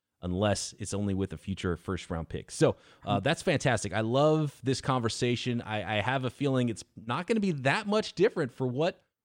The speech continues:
Speaker 1: the Houston Texans might be asking from the forty-niners in some ways. And I'm fascinated to know what some other hosts would be willing to line up and offer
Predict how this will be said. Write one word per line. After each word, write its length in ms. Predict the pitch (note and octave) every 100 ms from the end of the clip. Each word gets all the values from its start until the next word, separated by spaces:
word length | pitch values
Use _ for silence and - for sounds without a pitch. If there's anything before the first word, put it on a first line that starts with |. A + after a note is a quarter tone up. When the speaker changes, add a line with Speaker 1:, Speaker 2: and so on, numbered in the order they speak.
| _
Speaker 1:
the 60 | -
Houston 280 | F3 F3+ C#3+
Texans 360 | E3+ E3 D3
might 220 | C3 C#3+ C#3
be 260 | C#3+ C#3+ -
asking 500 | E3+ A#3+ - A#2 -
from 400 | - G2+ D2+ - _ _ -
the 60 |
forty-niners 640 | - A2 F#2 F2+ E2+ D#2+ -
in 120 | F#2
some 220 | - F2+
ways. 220 | E2+ F2+
And 80 | G2+
I'm 60 | A2
fascinated 800 | - D3 A3+ - A3 G3 F3 -
to 100 | C#3+
know 240 | D#3+ G#3+
what 220 | D3+ C#3
some 180 | - C3+
other 260 | C#3 F#3 G3
hosts 600 | - G3+ G#3 - - -
would 240 | A#2+ F3
be 160 | G#3+ A3+
willing 520 | D#3 F#3 G3+ C3 A#2+ - _ _ _ -
to 80 |
line 340 | A#2+ A#2+ E3 F3
up 280 | E3+ D#3+ -
and 180 | C3 A#2+ -
offer 560 | A#2 C3+ - A2 G2+